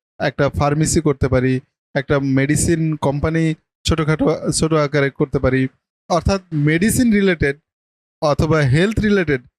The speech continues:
যে কোনো বিজনেস আমরা করতে পারি। আর হেলথ রিলেটেড বিজনেস এমন একটা বিজনেস যেখানে আসলে যাদের প্রচুর টাকা রয়েছে তারাও এখানে হিমশিম খেয়ে যায়। অর্থাৎ আপনি এক লাখ টাকা ইনভেস্ট করবেন, দশ লাখ টাকা ইনভেস্ট করবেন,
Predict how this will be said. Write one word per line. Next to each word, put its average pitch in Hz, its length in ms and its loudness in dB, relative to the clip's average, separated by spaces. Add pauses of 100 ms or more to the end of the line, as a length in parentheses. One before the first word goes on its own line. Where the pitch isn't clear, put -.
(240)
যে 165 160 0
কোনো 220 220 0
বিজনেস 147 380 0
আমরা 123 200 2
করতে 147 260 -2
পারি। 120 180 -2 (360)
আর 151 120 0
হেলথ 175 300 0
রিলেটেড 214 420 2
বিজনেস 156 420 0
এমন 165 220 0
একটা 202 200 -2
বিজনেস 156 560 -2 (340)
যেখানে 180 360 0
আসলে 151 440 0 (340)
যাদের 151 340 0
প্রচুর 208 400 0
টাকা 208 300 0
রয়েছে 170 340 0
তারাও 170 400 2
এখানে 147 280 0
হিমশিম 131 460 0
খেয়ে 151 260 0
যায়। 113 200 -2 (420)
অর্থাৎ 165 300 0
আপনি 165 200 0
এক 160 160 0
লাখ 170 120 0
টাকা 196 180 -2
ইনভেস্ট 208 320 0
করবেন, 202 280 0 (400)
দশ 156 220 0
লাখ 190 100 0
টাকা 208 180 0
ইনভেস্ট 214 340 2
করবেন, 190 260 -2